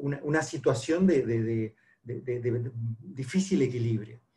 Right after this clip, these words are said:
Y en la, digamos, en, en, en, si ahora vemos en diagonal en los dos opuestos, tenemos una mujer que desafía, Amelia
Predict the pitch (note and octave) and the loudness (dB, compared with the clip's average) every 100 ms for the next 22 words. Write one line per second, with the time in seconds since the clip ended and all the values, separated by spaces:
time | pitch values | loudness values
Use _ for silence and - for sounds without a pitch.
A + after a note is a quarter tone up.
0 | _ - - _ _ _ E3 G#3 A3 - | _ -20 -20 _ _ _ 2 4 4 4
1 | D3 D3 D3 D3 D3 C#3+ C#3+ C#3 - C3+ | 6 6 8 8 6 4 2 -2 -6 2
2 | D3+ D#3 D3 - - _ _ _ - C3+ | 2 2 -2 -8 -16 _ _ _ 0 0
3 | C3 C#3 C3 C3+ - C3 B2 A#2 B2+ C#3 | 0 -2 -2 -2 -4 -4 -4 -2 4 6
4 | F3+ D#3+ D3+ D3 E3 C#3 C3 B2+ B2 B2+ | 8 6 6 4 2 0 0 4 6 6
5 | D3+ D3 B2 A#2 A2+ D3+ D3+ C#3+ G#3 D3 | 4 2 2 2 2 2 0 -2 2 2
6 | A#2 - F#3 F#3+ - _ _ C#3 C#3 A#2+ | 2 0 0 -2 -14 _ _ 2 4 2
7 | A2+ - _ _ _ D3 E3+ E3+ E3+ - | 0 -6 _ _ _ 0 2 2 0 2
8 | F#3+ G3 - _ - A#2+ A#2 B2 A2+ G3+ | 2 2 -4 _ 0 2 2 0 0 2
9 | G3 C3+ B2+ F3+ - _ - A#2+ C#3 C#3 | 6 4 4 -4 -12 _ -4 2 4 6
10 | C3+ A#2 A2+ | 6 4 0